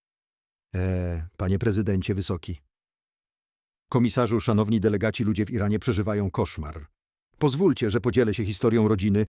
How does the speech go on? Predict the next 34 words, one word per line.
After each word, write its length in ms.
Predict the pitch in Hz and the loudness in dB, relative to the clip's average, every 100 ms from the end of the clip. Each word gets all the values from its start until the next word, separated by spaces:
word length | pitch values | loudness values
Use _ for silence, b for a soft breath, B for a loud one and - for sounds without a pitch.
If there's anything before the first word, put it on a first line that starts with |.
| - | -6
która 200 | - 113 | 0 0
spędziła 400 | - 110 98 104 | 2 0 0 -2
trzy 180 | 92 127 | 0 0
dni, 140 | 117 | 0
szukając 560 | 104 110 113 107 107 - | -2 -2 0 0 0 -2
swojego 420 | - - 104 95 107 | -8 -2 0 0 -2
syna. 400 | 117 82 69 76 _ _ _ _ _ _ | -4 -4 -8 -14 _ _ _ _ _ _
Wyszedł 420 | 127 - 202 175 | 0 2 2 2
z 140 | 120 113 | 0 2
domu, 440 | 135 123 131 147 | 4 4 2 2
by 100 | 123 | 0
protestować 540 | 127 135 - 135 123 | 2 0 0 0 0
na 100 | 120 | 0
ulicach 360 | 120 131 135 117 | 2 0 0 -2
Teheranu, 600 | 123 120 110 92 87 117 | -2 0 2 2 -2 -2
ale 160 | - 120 | 0 4
nigdy 220 | 123 120 | 4 4
nie 80 | 139 | 2
wrócił. 440 | 165 143 - 85 87 _ _ 92 | 2 0 -4 -10 -14 _ _ 2
Zrozpaczeni 720 | 110 117 - 113 - 196 156 | 6 4 4 2 4 4 6
rodzice 420 | 117 160 170 113 | 4 2 2 4
najpierw 400 | 127 165 147 - | 4 4 0 0
przeszukali 460 | - 127 127 135 | -2 -2 -2 -2
szpitale, 640 | 107 - 117 160 135 85 76 - | -2 -6 -4 -2 -2 -2 -6 -4
gdzie 180 | 85 104 | 2 4
wielu 200 | 120 113 | 6 4
rannych 360 | 123 117 120 | 4 4 2
zostało 520 | 101 107 123 110 107 - _ | 0 -2 0 2 0 -2 _
uprowadzonych 800 | - - 120 113 92 110 107 - 123 | 0 4 4 4 4 4 2 -2 -4
i 60 | |
zabitych. 720 | 101 101 95 - 76 - - _ _ _ _ | 0 0 -2 -4 -14 -16 -20 _ _ _ _
Nie 120 | 107 107 | 2 4
znajdując 540 | 113 107 131 147 117 | 6 6 6 4 2
go, 180 | 120 | -2